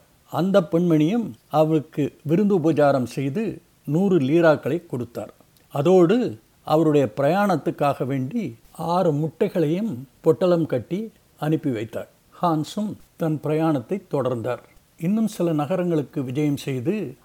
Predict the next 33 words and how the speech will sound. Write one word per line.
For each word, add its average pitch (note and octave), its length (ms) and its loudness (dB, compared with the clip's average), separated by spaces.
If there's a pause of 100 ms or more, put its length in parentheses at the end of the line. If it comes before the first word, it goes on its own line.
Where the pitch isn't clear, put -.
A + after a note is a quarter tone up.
விடுதிகளில் D#3+ 640 0
தங்கி C#3 480 -4 (260)
கடைசியாக E3 760 -4
ஒரு D3+ 220 0
ஊருக்கு D#3 320 0
வந்தார். B2 420 -4 (120)
இரவு F#3 340 4
நேரம் D#3+ 280 4
வந்தது. C3+ 520 -2 (180)
ஊருக்கு F#3+ 600 4
ஒதுக்குப்புறமாக E3 1000 0 (160)
ஒரு D#3 180 -2
தனி F#3 300 0
லாட்ஜ் D#3 400 2 (140)
தெரிந்தது. A#2 460 -6 (300)
ஹான்ஸ் F#3 380 0
கதவை F#3 380 2
தட்டி, D3 600 -4
"அன்று D#3 380 2
இரவு F#3 340 0
தங்க D#3 300 0
இடம் C3+ 320 0
தர C#3+ 180 0
முடியுமா?" C3 380 -2
என்று D3+ 280 -4
கேட்டார். A#2 420 -8 (200)
உள்ளே G#3+ 320 6
இருந்து E3+ 260 6
ஒரு B2+ 180 2
குரல், D3 460 0
"அது D3+ 220 2
முடியாத F#3+ 480 4
காரியம். C#3+ 480 2